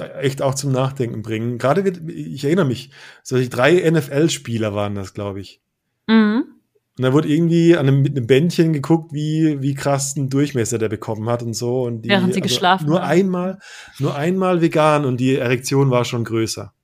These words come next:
Speaker 2: Mhm. Nur am Tag
Speaker 1: Krass.
Speaker 2: vorher oder die, ähm,
Speaker 1: Am Tag vorher,
Speaker 2: mehrere
Speaker 1: ja.
Speaker 2: Stunden vorher oder so.
Speaker 1: Versus ein Steak am Tag vorher. Ja.
Speaker 2: Ja.
Speaker 1: Ist schon einiges. Ja.
Speaker 2: Ja.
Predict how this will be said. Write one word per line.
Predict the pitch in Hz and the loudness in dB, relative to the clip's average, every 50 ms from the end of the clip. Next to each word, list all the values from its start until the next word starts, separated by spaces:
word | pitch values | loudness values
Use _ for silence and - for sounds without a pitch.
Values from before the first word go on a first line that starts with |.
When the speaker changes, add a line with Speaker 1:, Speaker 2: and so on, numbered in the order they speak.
| _ _ _ _ _ _ | _ _ _ _ _ _
Speaker 2:
Mhm. | - 220 220 202 196 196 214 269 277 - _ _ _ _ | -2 0 2 2 2 0 -2 -4 -6 -8 _ _ _ _
Nur | - 226 233 | 0 2 2
am | 220 | 2
Tag | 214 202 214 202 202 | 2 0 -4 -4 -4
Speaker 1:
Krass. | - | -4
Speaker 2:
vorher | - 196 196 196 180 175 175 | -2 -2 0 0 0 -2 -2
oder | 180 180 185 | -2 -4 -6
die, | 185 185 190 175 | -4 -4 -6 -6
ähm, | - - | -2 -2
Speaker 1:
Am | - 120 101 92 - 190 | -2 -2 -2 -2 -4 0
Tag | - - 131 - - - | 2 2 2 2 0 -2
vorher, | 196 196 196 196 196 | -2 0 2 2 0
Speaker 2:
mehrere | 107 98 185 196 190 190 - | -2 -4 -4 -4 -6 -6 -8
Speaker 1:
ja. | - 190 | -8 -10
Speaker 2:
Stunden | - - - 190 190 190 190 | -10 -8 -6 -4 -4 -4 -6
vorher | 190 - 190 190 185 185 95 - | -6 -8 -6 -6 -4 -4 -4 -6
oder | - 190 | -4 -2
so. | 151 | 0
Speaker 1:
Versus | 127 131 147 - - 170 160 160 147 - - - - | 2 2 2 0 0 -2 -2 -2 -2 -4 -8 -10 -10
ein | - 131 123 | -8 -8 -8
Steak | 120 - - 127 123 123 117 117 | -8 -2 2 2 2 2 2 -2
am | 117 113 107 | -8 -10 -10
Tag | - - 107 107 110 | -10 -10 -10 -10 -12
vorher. | - - 110 110 107 104 107 110 107 104 | -14 -14 -14 -12 -12 -12 -14 -16 -18 -18
Ja. | 127 127 120 - - _ _ _ _ - | -16 -16 -16 -16 -18 _ _ _ _ -6
Speaker 2:
Ja. | 180 190 185 - - _ _ _ | -6 -4 -4 -6 -10 _ _ _
Speaker 1:
Ist | - - | -14 -8
schon | - 180 196 | -6 -4 -4
einiges. | 202 180 202 190 139 110 104 104 101 - - - _ _ | -2 0 0 2 2 0 -2 -4 -8 -12 -16 -20 _ _
Ja. | 123 131 160 | -10 -6 -2
Speaker 2:
Ja. | - 302 202 180 - - | 2 4 4 2 2 -2